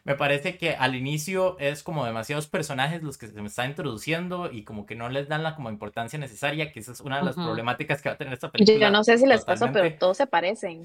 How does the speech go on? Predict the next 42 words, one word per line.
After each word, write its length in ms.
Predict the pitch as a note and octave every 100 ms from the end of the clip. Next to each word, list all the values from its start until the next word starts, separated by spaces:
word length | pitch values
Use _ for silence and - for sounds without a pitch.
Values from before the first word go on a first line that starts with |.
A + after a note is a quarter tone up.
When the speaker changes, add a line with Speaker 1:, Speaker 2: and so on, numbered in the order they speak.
| F3+
Speaker 3:
todos 160 | - G3+
los 120 | A3+
maes 220 | F#3+ F#3
se 80 | A3
parecen, 440 | G#3 E3+ F#3+ E3+ - _ _ _
todos 180 | G#3
son 80 | A3
Speaker 2:
Sí, 80 | A3+
Speaker 3:
iguales, 360 | G3 G3 D#3+ C#3+
yo 100 | F#3+
no 120 | G3
los 100 | G3+
puedo 120 | F3 F3
Speaker 2:
rajado. 260 | F3+ F3+
Speaker 3:
identificar. 320 | F3 F3+ - F3+
Speaker 1:
Una 320 | - E3 F3 F#3+
vez 80 | F#3
Speaker 2:
Rajado, 200 | - F3
Speaker 1:
entramos 420 | D#3 E3+ E3+ F3
Speaker 2:
rajado. 120 | D#3
Speaker 1:
al 60 | C#3+
Everest, 400 | D#3+ F3 F3 E3+
pues 120 | A2 C3
obviamente 420 | B2+ C#3 C#3+ C#3
todos 260 | D3 C#3 C#3
se 60 |
ven 140 | A#2+ B2+
exactamente 500 | C3+ C3 C3+ C3 C3
igual 160 | B2+
Speaker 2:
Sí. 60 | B2
Speaker 1:
porque 180 | A#2 -
todos 220 | B2 A#2+
andan 180 | C3 A2+
con 140 | A2+
ropa 180 | A#2 B2+
térmica, 380 | B2+ B2+ A2+ G#2+
casi 200 | A#2 C3
no 100 | A#2
les 120 | A#2+
vemos 220 | A#2+ B2+
la 140 | C3
cara, 280 | - F#3+ G#3